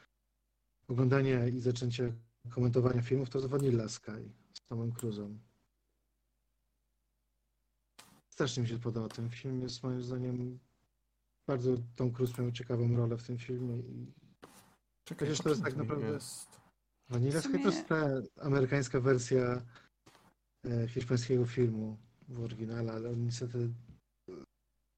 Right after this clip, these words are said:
Speaker 1: nie pamiętam nazwy.
Speaker 3: W sumie przypomniała mi się, który serial mógłby być takim moim.
Speaker 1: Mhm.
Speaker 3: I to jest zdecydowanie Star Trek Deep Space Nine.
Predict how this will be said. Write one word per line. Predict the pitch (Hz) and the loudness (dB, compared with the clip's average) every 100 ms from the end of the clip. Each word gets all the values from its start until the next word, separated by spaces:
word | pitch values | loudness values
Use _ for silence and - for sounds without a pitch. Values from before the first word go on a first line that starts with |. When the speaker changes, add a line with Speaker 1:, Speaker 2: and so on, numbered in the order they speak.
| - | -16
Speaker 1:
nie | 123 | -14
pamiętam | 123 120 120 123 123 | -8 -4 -4 -4 -4
nazwy. | 120 113 120 117 95 90 101 120 120 _ _ _ _ _ - - | -4 -8 -12 -14 -14 -12 -10 -12 -14 _ _ _ _ _ -20 -20
Speaker 3:
W | - | -12
sumie | 277 277 | -4 -4
przypomniała | 277 269 285 269 269 | -4 -4 -2 -2 0
mi | 208 165 | -2 -2
się, | 160 | -6
który | - - | -6 -6
serial | 175 170 165 151 | -4 -2 0 -2
mógłby | 170 165 170 | -4 -6 -8
być | 170 175 | -8 -8
takim | 185 185 170 175 190 | -10 -8 -6 -6 -6
moim. | 202 185 170 160 160 165 - _ _ _ _ _ _ _ _ | -4 0 0 -2 -6 -8 -14 _ _ _ _ _ _ _ _
Speaker 1:
Mhm. | 135 120 131 170 | -8 -4 -4 -4
Speaker 3:
I | 180 180 | -6 -4
to | 180 | -2
jest | 175 175 | -2 -2
zdecydowanie | 180 175 175 180 180 175 | -4 -4 -2 -2 -2 -2
Star | 175 - 170 | 0 2 2
Trek | - 165 165 | 2 -4 -4
Deep | 170 180 | -8 -10
Space | - 165 160 | -8 -6 -4
Nine. | 165 160 160 170 | -2 -2 -2 -6